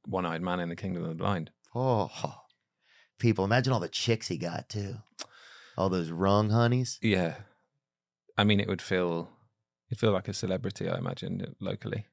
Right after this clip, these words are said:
Speaker 2: Yeah, "Hey, he's coming over. He's bringing it."
Speaker 1: Yeah. <laughs> People with all the things, like, on their shelves that they can't reach.
Speaker 2: People just hiding stuff up way high in their
Speaker 1: Yeah,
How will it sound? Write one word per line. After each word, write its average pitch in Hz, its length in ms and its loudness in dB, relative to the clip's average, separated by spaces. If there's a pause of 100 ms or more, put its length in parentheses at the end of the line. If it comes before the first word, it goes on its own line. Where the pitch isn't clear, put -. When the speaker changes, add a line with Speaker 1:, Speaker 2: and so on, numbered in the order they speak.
(240)
Speaker 2:
Yeah, 139 240 -10
"Hey, 135 180 -6
he's 123 220 -4
coming 139 260 -10
over. 165 320 -8
He's 160 140 -12
bringing 180 440 -8
it." - 120 -18 (200)
Speaker 1:
Yeah. 104 220 8
<laughs> 480 1300 6
People 107 300 8
with 95 220 2 (320)
all 107 100 6
the 101 80 4
things, 98 360 6 (120)
like, 95 200 0 (100)
on 98 140 4
their 92 100 0
shelves 95 360 6
that 90 60 -2
they 87 80 2
can't 90 240 4
reach. 92 460 -2 (280)
Speaker 2:
People 120 200 6
just 104 100 0
hiding 110 380 8
stuff 110 280 6
up 104 160 8
way 98 180 6
high 95 280 2
in 156 100 2
their 120 160 6
Speaker 1:
Yeah, 110 140 12